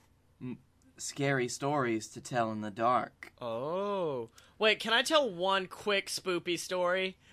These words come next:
Speaker 2: that I used, that was in one of my
Speaker 1: Okay.
Speaker 2: spoopy books?
Speaker 1: I would
Speaker 2: Uh,
Speaker 1: like to clarify, though, we are not, y-, we are not reading from Scary Stories to Tell in the Dark. We didn't have the money for that. We are reading from
Speaker 2: What?
Speaker 1: more Scary Stories to Tell
Speaker 2: The
Speaker 1: in the Dark.
Speaker 2: secondary
Speaker 1: The
Speaker 2: one.
Speaker 1: sequel.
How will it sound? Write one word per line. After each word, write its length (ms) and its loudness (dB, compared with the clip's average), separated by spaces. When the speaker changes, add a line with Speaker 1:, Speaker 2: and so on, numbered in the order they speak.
Speaker 2:
that 160 2
I 80 6
used, 420 -2
that 240 2
was 160 -4
in 160 -4
one 160 6
of 80 0
my 120 8
Speaker 1:
Okay. 60 4
Speaker 2:
spoopy 440 -4
books? 500 -4
Speaker 1:
I 80 10
would 180 12
Speaker 2:
Uh, 40 10
Speaker 1:
like 180 10
to 80 -2
clarify, 640 6
though, 420 4
we 160 2
are 140 8
not, 320 4
y-, 200 -6
we 140 4
are 80 2
not 200 6
reading 320 2
from 240 -2
Scary 320 2
Stories 360 -2
to 80 -14
Tell 220 -2
in 60 -4
the 80 -4
Dark. 340 2
We 120 0
didn't 240 -4
have 180 2
the 60 -4
money 260 -2
for 140 -6
that. 200 2
We 140 2
are 100 2
reading 300 0
from 300 0
Speaker 2:
What? 260 8
Speaker 1:
more 400 6
Scary 440 4
Stories 480 2
to 80 -6
Tell 200 6
Speaker 2:
The 60 8
Speaker 1:
in 80 0
the 80 0
Dark. 240 12
Speaker 2:
secondary 480 6
Speaker 1:
The 100 10
Speaker 2:
one. 140 2
Speaker 1:
sequel. 220 -2